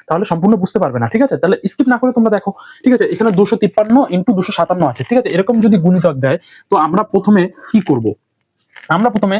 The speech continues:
কি করব? দেখো, ফার্স্ট আমরা লিখে নেব। ফার্স্ট লিখে নেওয়ার পর last into last, last into last, ঠিক আছে? লিখে নিলাম। লিখে নেওয়ার পর এবার last into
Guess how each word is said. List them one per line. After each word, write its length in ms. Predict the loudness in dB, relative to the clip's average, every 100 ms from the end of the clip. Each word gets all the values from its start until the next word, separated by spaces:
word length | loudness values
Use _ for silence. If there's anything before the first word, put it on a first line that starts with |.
| -6 -14 -8
কি 100 | -2
করব? 200 | 0 2 0 0
দেখো, 160 | -2 -6 -10 _ -8
ফার্স্ট 300 | -4 -4 -8 -20 -12
আমরা 200 | -4 -2 0
লিখে 180 | 0 0
নেব। 140 | -2 -4 -12 -20 _ _ -20 -20 -20 -20 -20 -20 -8
ফার্স্ট 220 | -6 0
লিখে 220 | 0 2 2
নেওয়ার 240 | 0 0
পর 180 | -4 -6 _ _ -2
last 300 | -2 -2 -2
into 220 | 0 2
last, 320 | 0 0 -6 -18 -20 -20 -20 -20 _ _ _ _ _ _ -20 -20 -20 _ _ -12 -4 -2
last 260 | -2 -4 -6
into 320 | -2 -2 0 0 -2 -20 -20 -20 -20 -20 -20 _ -20 -20 _ _ _ _ -8 -6
last, 240 | -6 -8 -20 -20 _ -4
ঠিক 120 | -2 -2
আছে? 100 | -4 _ -2
লিখে 180 | 0
নিলাম। 220 | 2 0 -2 -10 _ _
লিখে 180 | -4 0
নেওয়ার 180 | 0 0 -2
পর 100 | -6 _ _
এবার 140 | -2 0 0
last 200 | 0 0
into 160 | 0